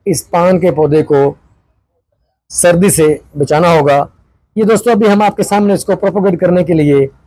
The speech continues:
सबसे पहले हमने मिट्टी ली है, ये रेतली मिट्टी है, जिसे बालू मिट्टी आप कह सकते हैं। इसके अंदर हम कोकोपीट मिक्स कर रहे हैं। कोकोपीट को अच्छी तरह दोस्तों mix करेंगे ताकि हमारी जो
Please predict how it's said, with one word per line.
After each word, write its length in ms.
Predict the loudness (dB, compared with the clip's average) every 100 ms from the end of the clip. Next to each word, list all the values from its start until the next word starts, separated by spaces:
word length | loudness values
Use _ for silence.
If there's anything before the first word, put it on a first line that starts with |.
| _ _ _ _ _ _
सबसे 240 | -4 -2 2
पहले 220 | 2 2
हमने 260 | 2 0
मिट्टी 360 | 0 -2 -2 0
ली 140 | 0
है, 280 | 2 0 0
ये 120 | -2
रेतली 280 | -2 -2 -2
मिट्टी 240 | -2 0 0
है, 260 | 0 -2 -6 _ _ -10
जिसे 160 | -4
बालू 220 | 0 2
मिट्टी 220 | 0 0 0
आप 120 | 0
कह 160 | 0
सकते 260 | 0 -2 0
हैं। 200 | 0 -2 -8 _ _ _ _ _ _ _ _ _
इसके 260 | -4 -2 0
अंदर 220 | 2 2
हम 200 | 2 0
कोकोपीट 640 | -4 _ -4 0 0 0 -2
मिक्स 200 | -4 -2
कर 160 | -2
रहे 220 | 0 2 0
हैं। 200 | 0 -4 _ _ _ _ _ _
कोकोपीट 400 | -4 -2 0 0
को 120 | 0
अच्छी 180 | -4 -2
तरह 220 | 0 2
दोस्तों 340 | 2 0 0 0
mix 220 | -2 -2
करेंगे 440 | 0 0 0 -2 -4 _ _ _ _ _ _
ताकि 220 | -2 0 0
हमारी 460 | 2 2 2 -2 -6 _ -8
जो 340 | -2 0 0